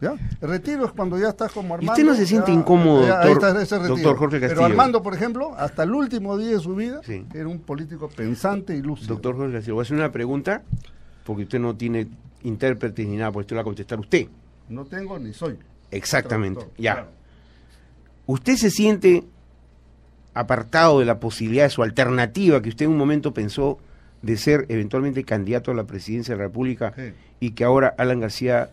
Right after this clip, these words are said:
Speaker 2: lo ha sacado del camino prácticamente
Speaker 1: A ver,
Speaker 2: usted?
Speaker 1: yo le diría, en una época yo dije la siguiente declaración. Dije, "Estoy evaluando la posibilidad de ser candidato", ¿no?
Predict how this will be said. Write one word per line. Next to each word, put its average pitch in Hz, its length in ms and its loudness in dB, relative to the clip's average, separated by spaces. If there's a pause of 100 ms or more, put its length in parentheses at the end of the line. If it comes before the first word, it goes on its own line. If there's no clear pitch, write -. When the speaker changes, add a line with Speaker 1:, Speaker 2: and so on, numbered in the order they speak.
(460)
Speaker 2:
lo 107 120 -2
ha 127 40 0
sacado 135 400 0
del 120 140 2
camino 120 360 -2
prácticamente 113 600 -6
Speaker 1:
A - 60 -8
ver, - 20 -14
Speaker 2:
usted? 143 180 -6
Speaker 1:
yo 151 100 -4
le 156 140 -4
diría, 143 240 -4
en 127 100 -4
una 180 140 -2
época 170 300 -10
yo 151 260 -6
dije 151 320 -14
la 120 100 -10
siguiente 135 440 -10 (380)
declaración. 101 540 -18 (300)
Dije, 117 240 -16 (160)
"Estoy 156 400 -10
evaluando 139 640 -8
la 98 80 -20
posibilidad 113 340 -18
de 101 40 -18
ser 110 100 -16
candidato", 87 360 -18 (140)
¿no? 202 160 -12